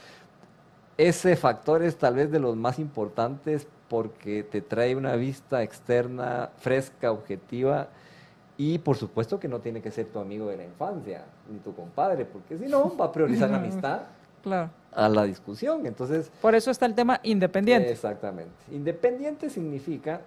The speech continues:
Speaker 1: en, en palabras de, de Ram Charam, que es un gurú de este tema de Harvard, que la persona le pueda decir no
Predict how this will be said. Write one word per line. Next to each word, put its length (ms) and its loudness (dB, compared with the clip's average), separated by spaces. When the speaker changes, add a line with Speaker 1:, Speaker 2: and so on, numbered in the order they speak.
Speaker 1:
en, 260 -10
en 300 -10
palabras 640 -2
de, 260 -2
de 220 -2
Ram 220 -2
Charam, 380 0
que 80 -4
es 60 -8
un 160 -4
gurú 220 -4
de 80 0
este 160 -8
tema 300 -6
de 80 -2
Harvard, 400 0
que 120 6
la 160 6
persona 420 4
le 120 4
pueda 300 4
decir 380 4
no 380 6